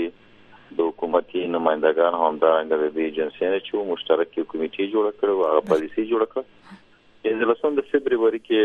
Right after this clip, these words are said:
دا پروګرام یا دا پالیسي د تریپارټایټ ته هم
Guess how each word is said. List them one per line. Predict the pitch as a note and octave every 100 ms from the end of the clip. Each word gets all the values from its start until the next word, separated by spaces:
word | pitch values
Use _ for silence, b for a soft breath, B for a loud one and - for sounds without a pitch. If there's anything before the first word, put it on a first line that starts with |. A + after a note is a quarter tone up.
| G2
دا | F#2+ F#2+ F#2 F2+ E2+ - -
پروګرام | F2 E2+ F2+ F#2 F2+ F2
یا | E2+ E2
دا | D#2+ F2
پالیسي | - D#2+ D#2 - F#2 E2+
د | E2+ D#2
تریپارټایټ | F2 D#2+ D#2+ - F#2+ -
ته | E2 D#2+
هم | G2 G#2+